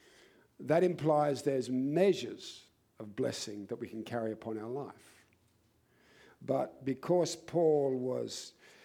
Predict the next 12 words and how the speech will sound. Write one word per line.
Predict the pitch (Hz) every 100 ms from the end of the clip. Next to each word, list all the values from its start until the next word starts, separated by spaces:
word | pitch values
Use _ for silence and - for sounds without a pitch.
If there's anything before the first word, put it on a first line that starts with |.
| - -
sold | - - - 175 175 151
out | 143 123 120 - _ -
to | 139 127 123 117 110 -
living | 127 131 170 170 156 131
for | - 117
Christ, | - 113 101 - - - _ _ _ _ _ _
he, | - 147 135 127 117 117 -
he | - 127
walked | 117 117 139 139 120 - - - -
in | - 123 113 104 113
a | 117 113
sense, | - - 139 123 - - -